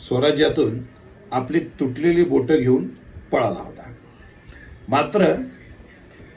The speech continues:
त्याच्या महाराष्ट्रातील वास्तव्यात स्वराज्याचं बरंचसं नुकसान देखील झालं होतं. हे भरून काढणं देखील गरजेचं होतं. त्यावेळी छत्रपती शिवाजी महाराजांनी ठरवलं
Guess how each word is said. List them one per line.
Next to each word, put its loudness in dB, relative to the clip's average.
त्याच्या 4
महाराष्ट्रातील 0
वास्तव्यात -2
स्वराज्याचं -2
बरंचसं -2
नुकसान -2
देखील -2
झालं 0
होतं. -4
हे -2
भरून 2
काढणं 2
देखील 0
गरजेचं 0
होतं. -4
त्यावेळी 4
छत्रपती -2
शिवाजी 2
महाराजांनी -2
ठरवलं -2